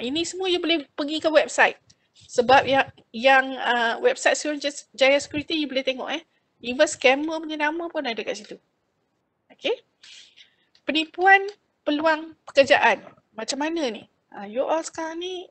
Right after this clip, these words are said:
belajar kan, student kan? Ah, nanti dah grad nak kerja kan? Okey.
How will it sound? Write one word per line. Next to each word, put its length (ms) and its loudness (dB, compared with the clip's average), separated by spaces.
belajar 460 -2
kan, 160 -8
student 480 -6
kan? 200 -8
Ah, 100 -6
nanti 320 -6
dah 160 4
grad 300 0
nak 100 -14
kerja 380 -6
kan? 320 -4
Okey. 400 -10